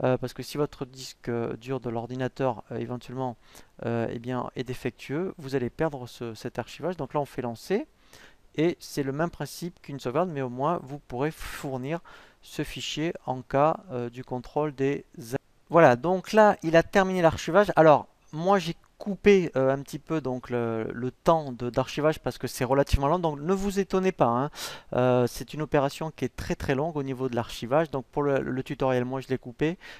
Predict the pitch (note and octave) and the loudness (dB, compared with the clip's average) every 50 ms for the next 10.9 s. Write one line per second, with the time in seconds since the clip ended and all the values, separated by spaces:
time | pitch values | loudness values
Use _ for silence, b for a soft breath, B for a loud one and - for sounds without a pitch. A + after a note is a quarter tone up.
0 | B B _ C3 C3 - - C#3 C3 C3+ D3 D#3+ C#3+ D3 C#3+ D3+ E3 F3+ F3 - | B B _ -8 -8 -6 -4 -4 -4 -2 -2 -2 -2 0 2 4 4 4 4 4
1 | - B2+ B2 B2+ - - D3+ D#3+ - D3+ C#3+ C#3+ - - C3+ - C3+ B2+ - - | 2 2 2 0 0 0 0 0 2 -2 -2 -2 -4 -8 -4 -2 -2 -2 -2 -2
2 | - C#3+ C3+ B2+ A#2+ A#2+ A#2 A#2 A2+ A2+ A2+ A2 A2 A2 A2 G#2+ G#2+ G#2+ G#2+ A2 | -4 -4 -4 -2 -4 -4 -2 -2 -2 -2 -4 -4 -4 -4 -4 -4 -6 -8 -10 -14
3 | A#2+ - - C#3 D#3 F#3 A3+ B B B B B B B - B2 B2 A#2 G2+ A#2 | -14 -6 -2 0 0 0 -2 B B B B B B B -4 -2 -2 0 -2 -4
4 | A2+ - - D#3 D#3+ C#3+ - - E3 - - D#3 D3+ D3 C3+ A#2 A#2 A#2+ A2+ A#2+ | -8 -4 -2 -2 -2 0 0 -2 -2 0 0 -2 -2 -2 -4 -4 -6 -6 -4 -4
5 | A#2+ A#2+ C3 D3 D3+ C#3+ A#2+ C3 B2+ A2+ A#2+ A#2 B2+ D3+ D#3 D3 C3+ B2 A#2+ A2+ | -6 -4 -4 -4 -4 -4 -4 -6 -6 -6 -6 -4 -2 -2 0 0 0 0 0 0
6 | A2+ A#2 B2 C3 C#3+ D#3 D#3 _ - - A#2+ A#2 A2 G#2 A2 A#2 A#2 A#2+ C3+ D#3+ | -2 -2 -4 -8 -8 -10 -14 _ -10 -6 -4 -2 -2 -2 -4 -6 -8 -10 -10 -12
7 | - - C3 A2+ A#2 A#2 A2 C#3 D3+ D#3 C3+ C3+ C#3 - - - C3 - - - | -10 -10 -10 -8 -8 -10 -8 -8 -8 -6 -6 -8 -10 -8 -4 -4 -4 -4 -6 -12
8 | - A#2+ G#2+ A#2+ B2+ D3 E3+ B B B B B B _ - B2 A#2+ A#2 A#2 C3+ | -12 -10 -6 -4 -4 -4 -4 B B B B B B _ -6 -4 -4 -4 -4 -4
9 | D3 D3+ C#3 C#3+ C#3+ - - - G2 F#2 A#2+ B2 A#2 G#2+ G#2+ G#2+ G#2 A#2 C#3 E3 | -6 -6 -4 -6 -6 -8 -10 -14 -14 -12 -10 -8 -6 -6 -6 -4 0 0 0 0
10 | D#3 C#3 C3 A#2 - - - D#3 - B2 A2+ - - C#3 D3 D3+ - | 0 -4 -8 -10 -10 -10 -14 -8 -6 -6 -6 -2 0 0 0 0 -2